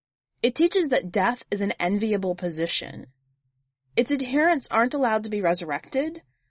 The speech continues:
aren't allowed to resurrect others, and are generally skittish around the once dead,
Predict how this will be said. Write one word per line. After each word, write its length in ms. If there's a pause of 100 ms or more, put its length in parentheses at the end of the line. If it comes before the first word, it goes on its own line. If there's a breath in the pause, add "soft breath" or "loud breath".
(160)
aren't 240
allowed 280
to 40
resurrect 500
others, 680 (340 loud breath)
and 360
are 120
generally 380
skittish 500
around 300
the 80
once 320
dead, 480